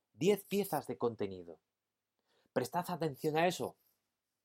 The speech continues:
Lo dice Google, <laughs> no lo digo yo de nuevo. Así que no escatiméis en contenido. De hecho, una imagen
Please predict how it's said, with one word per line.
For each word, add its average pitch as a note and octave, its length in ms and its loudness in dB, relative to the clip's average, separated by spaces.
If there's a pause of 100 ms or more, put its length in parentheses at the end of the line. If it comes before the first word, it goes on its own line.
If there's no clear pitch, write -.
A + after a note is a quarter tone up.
(140)
Lo C3 140 4
dice F3 300 0
Google, D#3+ 460 8
<laughs> - 180 -4
no F#3 120 12
lo D#3+ 60 12
digo F#3+ 240 10
yo E3 200 12
de A#2 120 8
nuevo. A#2+ 420 4 (320)
Así - 240 -4
que G3 160 8
no F#3+ 140 6
escatiméis G#3 720 2
en - 100 -2
contenido. G2 540 -2 (760)
De G#2+ 180 10
hecho, G3+ 400 6 (760)
una B2+ 200 4
imagen C#3+ 560 0